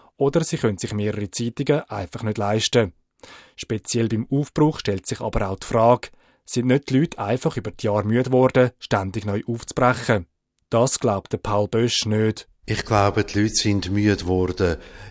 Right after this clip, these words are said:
Speaker 2: immer wieder mit den gleichen kritischen Punkten, gerade in der katholischen Kirche, sich müssen auseinandersetzen. Aber ich glaube nicht, dass die Leute müde geworden sind, aufzubrechen.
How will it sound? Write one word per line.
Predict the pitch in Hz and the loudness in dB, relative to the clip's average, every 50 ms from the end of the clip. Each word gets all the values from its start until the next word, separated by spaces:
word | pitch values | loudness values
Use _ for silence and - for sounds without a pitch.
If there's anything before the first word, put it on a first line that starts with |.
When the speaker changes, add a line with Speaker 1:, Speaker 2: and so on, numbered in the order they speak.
| - - | -16 -6
Speaker 2:
immer | - 110 113 113 107 104 98 | -2 0 0 2 2 2 2
wieder | 92 101 92 - 107 | 0 -2 -2 0 0
mit | 95 98 98 95 - | 0 0 -2 -2 -4
den | - 90 | -6 -4
gleichen | - 95 104 110 113 - - 95 | -2 -2 -2 -2 -2 -4 -6 -8
kritischen | - - - 104 110 - - - 85 - - - - | -8 -4 -4 -4 -4 -4 -6 -10 -6 -6 -6 -6 -6
Punkten, | - - 104 113 123 - - - - - - | -2 -2 -2 -2 -2 -4 -6 -8 -10 -10 -6
gerade | - 87 101 98 - - - - | -4 -4 -4 -4 -8 -14 -14 -10
in | - 104 - | -10 -6 -6
der | - | -6
katholischen | - - 101 95 - 101 98 95 95 - - 90 | -6 -4 -6 -6 -4 -4 -4 -4 -4 -4 -6 -8
Kirche, | - - 101 104 113 104 | -6 -6 -4 -4 -4 -4
sich | - - 101 - | -4 -8 -6 -4
müssen | 107 101 104 101 - - - 98 104 | -4 -2 -2 -2 -4 -4 -4 -4 -4
auseinandersetzen. | 101 92 - 107 90 87 95 101 98 110 107 - - 107 87 76 - - - 85 76 - - - - - - - - - - - - - - - - - - - - | -4 -4 -4 -4 -2 -2 -2 -4 -4 -6 -6 -4 -4 -4 -4 -4 -4 -6 -6 -6 -8 -10 -14 -20 -20 -20 -20 -20 -20 -20 -20 -20 -20 -20 -20 -20 -20 -20 -18 -10 -8
Aber | - 85 95 92 - | -8 -6 -4 -6 -6
ich | - 95 - - - | -6 -10 -10 -8 -6
glaube | 92 85 82 80 73 82 | -6 -4 -4 -4 -6 -6
nicht, | 80 92 101 - - | -6 -6 -8 -10 -10
dass | - - - | -8 -8 -8
die | - 92 92 95 | -6 -4 -6 -6
Leute | 95 92 - 87 | -6 -8 -8 -8
müde | 87 87 98 101 | -6 -6 -6 -6
geworden | - 90 90 87 87 90 87 92 | -8 -10 -8 -8 -8 -8 -8 -8
sind, | 82 - 87 82 82 78 - | -8 -8 -8 -8 -12 -12 -12
aufzubrechen. | 95 95 98 - - - - - 78 78 71 69 - - - - 76 73 73 | -12 -10 -10 -10 -10 -12 -10 -10 -10 -8 -8 -10 -12 -14 -16 -14 -14 -16 -16